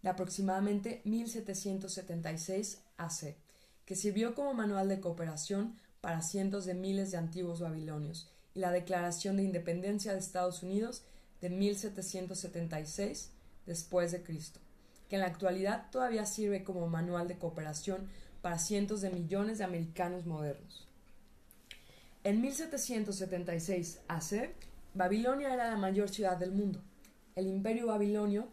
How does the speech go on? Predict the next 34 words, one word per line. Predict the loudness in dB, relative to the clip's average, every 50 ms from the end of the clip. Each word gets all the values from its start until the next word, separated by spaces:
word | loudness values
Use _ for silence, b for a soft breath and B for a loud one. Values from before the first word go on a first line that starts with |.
| B B B B
era | -2 -2 0 -2 -2
probablemente | -2 2 2 4 4 4 4 2 0 0 0 0 0
el | 0
mayor | 0 0 2 2 2 2 2
del | 0 0
mundo, | 0 -2 -4 -4 -4 -6 -10 b b b b b b b -6
con | 0 2 4
más | 4 4 4 2
de | 2 2
un | 2 4
millón | 4 2 2 2 0
de | -2
súbditos. | -2 -2 -2 -2 -2 -2 -4 -6 -8 -10 -12 -14 -14 -12 -10
Gobernaba | -4 0 4 6 6 6 6 4 2 2 2
la | 2 2 0
mayor | 0 0 0 -2 -2 -2
parte | 0 0 0 0 0 0 -2
de | -2
Mesopotamia, | -2 -2 -4 -6 -8 -10 -10 -8 -4 -2 0 0 0 -2 -4 -6 B B B B B B _
que | -4 -2
incluía | -2 0 0 0 2 4 4 4 2 0 -4 -6 -2
prácticamente | 0 2 2 0 -2 -6 -8 -4 -2 -2 0 -2 -2 -4 -4 -6 -8 -10 B B B B B B -6
todo | 2 6 8 8 8
el | 6 4
Irak | 2 2 2 2 0 0
moderno | -2 0 4 4 4 4 4 0 -2 -4 -6 -8 -10
y | -8
partes | 0 4 6 6 6 4 0 -2 0
de | 0 0
lo | 0 -2 -2
que | -4 -6 -6 -6 -8 -14 -20 -20 -20 -16 0 4
hoy | 6 8 8 6 6 2
es | 2 2 0 0 -2 -4 -8 -10
Siria | -6 -2 0 2 2 2 2 0 -2 -4 -10